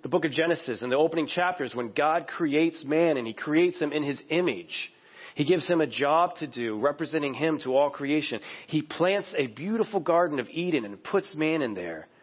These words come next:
where he works along with his wife in perfect fellowship with God. And it says that God even walked in the garden in the cool of the day. Clearly, this was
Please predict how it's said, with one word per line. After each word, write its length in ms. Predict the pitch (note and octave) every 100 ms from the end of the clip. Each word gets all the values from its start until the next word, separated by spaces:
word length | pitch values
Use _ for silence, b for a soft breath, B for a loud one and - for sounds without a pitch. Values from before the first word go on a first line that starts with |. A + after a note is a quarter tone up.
| B B B B B
where 120 | C3
he 120 | B2+
works 340 | C3 D#3+ E3 D3+
along 320 | D3+ D#3+ D#3
with 100 | D3
his 220 | D3 A#2
wife 300 | B2+ D#3 D3
in 140 | D3 C#3
perfect 440 | - F3+ F3+ E3+ -
fellowship 540 | F3 E3 - D#3 C3+
with 240 | D3 D3 -
God. 320 | D3+ D3+ C3+
And 100 | A#2+
it 100 | A2+
says 260 | - D#3
that 120 | C#3 A#2
God 220 | D3+ D3+
even 300 | C#3+ C3 A#2
walked 320 | C3+ D3+ -
in 60 | D3+
the 60 |
garden 420 | C3+ C3+ A2+ F#2+ - B B B
in 120 | A#2
the 80 | A2 - -
cool 380 | D#3 B2 G2+ - B B
of 200 | A#2 A2
the 100 | G#2+
day. 480 | G#2+ B2 A2+ E2+ - - _ _ _ _ _ _ _ _ - B B B -
Clearly, 420 | - F3 D#3+ B2+
this 220 | A2+ A#2+ -
was 240 | B2+